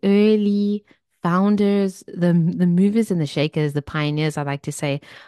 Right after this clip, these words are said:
of what was happening in, in Ireland, in Scotland, you know, and in England even. And Tracy has such a deep passion for this. And also, we want to demystify things. We want to take away the skepticism.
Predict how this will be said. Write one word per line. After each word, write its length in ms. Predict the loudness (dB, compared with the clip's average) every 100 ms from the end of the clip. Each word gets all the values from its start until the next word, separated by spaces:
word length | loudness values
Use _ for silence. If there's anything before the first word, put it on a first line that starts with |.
| _
of 440 | -2 0 0 -2 -4
what 200 | -4 -2
was 120 | -2
happening 500 | -4 -4 -2 0 0
in, 180 | 0 -2
in 200 | -2 -4 -2
Ireland, 440 | 0 2 2 2
in 140 | -2 -6
Scotland, 720 | -6 -6 -4 -2 0 0 -2
you 120 | -4 -2
know, 220 | -2 -4
and 220 | -4 -6 -8 -16 -20 _
in 120 | -4
England 520 | 0 2 2 2 2 0
even. 480 | -2 0 0 -2 -4
And 360 | -10 -10 -12 -8
Tracy 340 | -4 -4 -2
has 120 | -4
such 260 | -4 -6 -8 -6
a 120 | -8
deep 300 | -4 -4 -4
passion 400 | -6 -6 -4 -4
for 140 | -2
this. 180 | -2 -4
And 160 | -2 0
also, 320 | 0 0 -2 -4 -20 -4
we 80 | 0
want 260 | 2 2
to 80 | 0
demystify 720 | 0 2 0 -2 -4 -2 -2
things. 380 | 0 0 0 0
We 100 | -2
want 180 | 0 0
to 40 |
take 260 | -2 -4 -2
away 140 | -2
the 80 | -2
skepticism. 800 | -4 -4 -4 -4 -4 -2 -2 -2